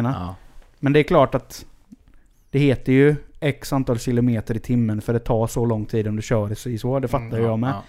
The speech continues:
Speaker 1: Men så här bara, hur fan ska jag kunna veta det?
Speaker 2: Mm.
Speaker 1: Alltså, det, det, min hjärna blir helt
Speaker 3: Mm.
Speaker 1: röv.
Speaker 2: Ja, precis.
Speaker 3: Men sen är man ju lite sådär,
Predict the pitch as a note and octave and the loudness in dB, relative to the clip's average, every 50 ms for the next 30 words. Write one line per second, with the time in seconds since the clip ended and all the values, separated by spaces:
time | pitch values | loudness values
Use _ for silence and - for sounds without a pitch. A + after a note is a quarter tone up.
0 | - _ - - - D3+ C3+ C3+ D3+ C#3+ D3 C#3 D3 C#3+ - F#3+ G3+ D#3 - - | -20 _ -20 -12 -4 -4 0 2 2 4 4 2 2 0 -2 -4 -4 -4 -4 -2
1 | C#3+ A#2+ - A#2+ A#2+ B2 C3 A#2+ A#2 A#2 A#2 C3+ D#3 - - - - G#2 F#2 F#2 | -4 -4 -2 -2 -2 -2 -2 -4 -4 -4 -4 -4 -6 -8 -12 -14 -14 -12 -12 -12
2 | F#2 - - _ _ _ _ - - - - - - - - - - C#3 B2 C#3 | -14 -16 -20 _ _ _ _ -20 -20 -20 -20 -20 -20 -20 -20 -10 -6 -2 -2 0
3 | C#3 D3 D3+ D3 D3+ C#3+ D3 D3+ D#3 D#3 D3+ D3+ D3+ D3+ D3 C#3 C3 C3 C3+ C3 | 2 2 0 0 0 0 0 2 2 0 0 0 0 0 0 -2 -2 -2 0 0
4 | C3 A#2+ A#2+ - - _ - C#3 C3 A#2+ A#2 A#2+ C3+ - - C#3 C#3 D3 C#3 C#3 | -2 -2 -4 -8 -20 _ -16 -14 -14 -12 -12 -14 -14 -8 -4 0 0 2 2 0
5 | B2+ A2+ G#2+ G#2 G2 - - - - B2+ G#2+ G#2 G#2 G2+ G2+ - - - G2+ G2 | 0 -2 -4 -6 -10 -12 -16 -20 -14 -10 -8 -6 -6 -6 -8 -10 -12 -12 -10 -10
6 | G2+ - - - - - - _ _ _ _ _ _ _ _ _ _ _ _ _ | -10 -12 -14 -20 -20 -20 -20 _ _ _ _ _ _ _ _ _ _ _ _ _
7 | _ _ - D3 C3+ - D3+ D3 D#3 E3+ E3+ E3+ E3 D#3+ D#3 D#3 - - D#3 D3 | _ _ -10 -10 -6 -4 -2 2 4 4 6 6 6 6 4 4 2 2 2 2
8 | C3+ C3 | 2 0